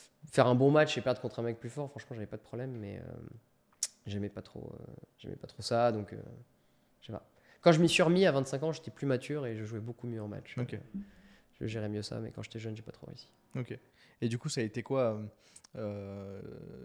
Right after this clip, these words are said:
Speaker 2: vu que tu disais que tu, tu, tu t'as, t'as suivi un peu les voies, euh, généralistes, c'était parce que tu savais pas ce que tu voulais faire pour le coup, tu t'es laissé guider en disant, « Bah ok, bah, j'arrive en troisième,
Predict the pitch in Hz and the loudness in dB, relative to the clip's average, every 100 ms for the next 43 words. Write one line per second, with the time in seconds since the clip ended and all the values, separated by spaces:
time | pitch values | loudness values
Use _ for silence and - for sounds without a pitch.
0 | 120 120 117 - 131 135 - 117 107 - | -16 -12 -10 -2 -2 -2 -8 -10 -10 -12
1 | 113 101 - - - 110 101 - 120 117 | -14 -14 -16 -20 -2 -2 -2 -4 -2 -2
2 | - 147 131 135 120 - 135 117 104 101 | 4 4 8 6 8 6 6 2 0 0
3 | 120 127 117 107 107 120 113 107 135 170 | 4 6 4 0 -2 0 2 2 2 0
4 | - _ - - _ _ - 110 127 - | -4 _ -20 -20 _ _ -8 2 2 2
5 | 110 - - - - 110 120 120 - 120 | -4 -4 -10 -6 -2 0 -2 -4 -6 -4
6 | 113 117 127 135 120 147 147 123 107 - | -2 -2 -2 0 2 2 2 -4 -6 -4
7 | 117 113 120 110 120 131 127 120 123 107 | -2 -2 -2 0 4 4 2 -2 -2 -2
8 | 107 135 117 110 113 117 110 120 110 127 | -2 -2 0 0 2 0 -2 -2 2 2